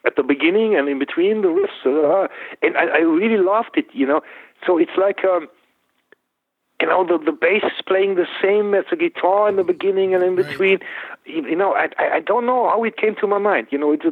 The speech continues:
Speaker 1: the magic was right in the air, I think. <laughs> The funny thing about it is when I, when I played the record to my record company a couple of weeks ago, and, and they all listened to, to the,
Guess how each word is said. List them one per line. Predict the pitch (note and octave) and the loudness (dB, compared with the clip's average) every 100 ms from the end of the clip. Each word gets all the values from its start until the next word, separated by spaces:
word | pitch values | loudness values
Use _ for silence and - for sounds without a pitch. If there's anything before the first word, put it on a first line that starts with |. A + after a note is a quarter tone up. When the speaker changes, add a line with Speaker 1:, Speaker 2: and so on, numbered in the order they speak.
| - | 0
Speaker 1:
the | F3 | 0
magic | F#3+ A3 E3+ | 2 0 0
was | F3+ D3 | -2 0
right | D#3+ G3 | 2 2
in | G3 | 2
the | F#3 | 2
air, | G3 E3 | 2 2
I | A#2+ - | 0 -2
think. | B2+ - - | -4 -4 -2
<laughs> | - - - - - - - F#3 D3+ D#3+ | -2 -2 -2 -2 -2 -12 -8 -4 -4 -2
The | D#3+ - | -2 0
funny | A3+ A3+ - | 2 2 2
thing | G#3 F3+ | 2 2
about | C#3+ D#3+ D#3 | 2 2 2
it | D#3 | 2
is | |
when | E3+ | 2
I, | D3+ | 2
when | C3+ D#3 | 2 2
I | D3+ | 0
played | - E3+ | 0 0
the | D3+ | 2
record | C#3 F3 D3+ - | 2 0 -2 -4
to | |
my | C#3 | 0
record | C3+ F3+ E3 D3 | 2 2 0 0
company | D3+ C3 C#3 | -2 -2 -4
a | A#2+ | -2
couple | D#3+ C#3+ C#3+ | -2 0 0
of | |
weeks | D#3 - D3+ | 0 -2 -2
ago, | C3 C#3+ D3 - - - | 2 0 0 -8 -20 -4
and, | D3 D3 D3+ | -4 -2 -2
and | C#3+ D3 | 0 2
they | D3+ D3+ | 2 2
all | - F3+ E3+ | 4 4 4
listened | G3 - E3 D3+ | 2 2 0 0
to, | D#3+ | -2
to | - D#3+ | -2 0
the, | C#3 | 0